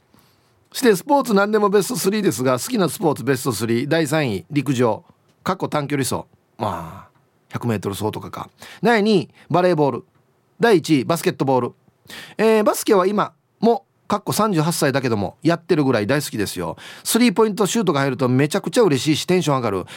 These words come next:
「ヒップさん、バスケできますか？」ではでは、最後まで聞いてますね。いや、一番俺難しいかもしれん、バスケット。うん、はい、ありがとうございます。あー、さん、いや、いいと思います。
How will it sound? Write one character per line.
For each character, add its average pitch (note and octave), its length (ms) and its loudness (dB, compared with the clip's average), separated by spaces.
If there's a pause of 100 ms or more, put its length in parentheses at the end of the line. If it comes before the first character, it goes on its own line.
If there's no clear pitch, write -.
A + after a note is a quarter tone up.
「ヒ A#3 80 0
ッ A#3+ 60 0
プ C4 80 0
さ F3+ 100 2
ん、 C#3+ 60 -2
バ G#3+ 100 0
ス - 80 -10
ケ F3+ 80 -2
で C#3+ 120 0
き A#3+ 80 -4
ま C#3 100 0
す - 100 -6
か？」 F2+ 240 -4 (240)
で F#3+ 80 0
は G3 60 2
で D3+ 60 2
は、 C3 60 0
最 F3 140 -2
後 D#3 60 -4
ま A#2+ 80 -2
で G#2+ 40 -4
聞 C#3+ 120 -2
い - 20 -2
て C#3 80 0
ま C3 80 -2
す G#2 140 -6
ね。 E2+ 200 -10 (380)
い C#3+ 80 0
や、 A#3+ 140 2
一 G3+ 200 -6
番 C#4 120 2
俺 G#3+ 100 2
難 E3 120 2
し B2+ 260 -2
い A#2 40 -2
か A2 60 -6
も F#2+ 80 -6
し F2 80 -10
れ F2 160 -8
ん、 F2 80 -12
バ F#2 80 -8
ス - 80 -12
ケ F#2+ 100 -12
ッ - 40 -10
ト。 E2+ 260 -10 (840)
う - 40 -10
ん、 F2 340 -10
は F#2+ 320 -4
い、 - 40 -4
あ F#2 100 -8
り F#2+ 60 -8
が G#2+ 80 -8
と F#2+ 100 -10
う F#2 60 -8
ご F2+ 60 -6
ざ G2 80 -4
い G2+ 40 -4
ま G#2 140 -4
す。 F#2+ 220 -8 (1800)
あ - 20 -14
ー、 G2+ 720 -4 (340)
さ - 220 -2
ん、 F#3+ 100 2
い A3 40 -2
や、 - 220 2
い A3+ 160 0
い G3+ 40 0
と A#3 100 2
思 F#3+ 200 4
い - 20 0
ま E3+ 100 2
す。 A2 220 -4